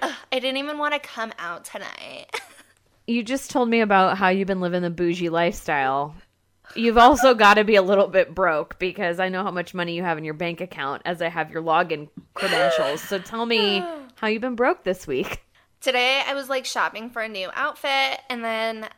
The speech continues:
Speaker 1: got on Uber to request a ride home, and it was fifteen dollars with a thirty percent off coupon
Speaker 2: Ew.
Speaker 1: from Uber.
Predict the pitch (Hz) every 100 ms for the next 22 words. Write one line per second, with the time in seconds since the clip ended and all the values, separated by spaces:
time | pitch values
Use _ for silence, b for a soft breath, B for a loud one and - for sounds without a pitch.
0 | _ _ _ _ 226 220 262 262 233 220
1 | 220 220 208 214 202 202 185 208 339 370
2 | 294 302 302 233 226 226 214 226 240 -
3 | - 262 - 294 254 220 196 185 139 -
4 | 214 - 208 233 311 381 - 269 - 240
5 | 254 247 254 - 220 202 196 _ - -
6 | 349 262 214 196 220 427 330 190 170 160
7 | 160 127 -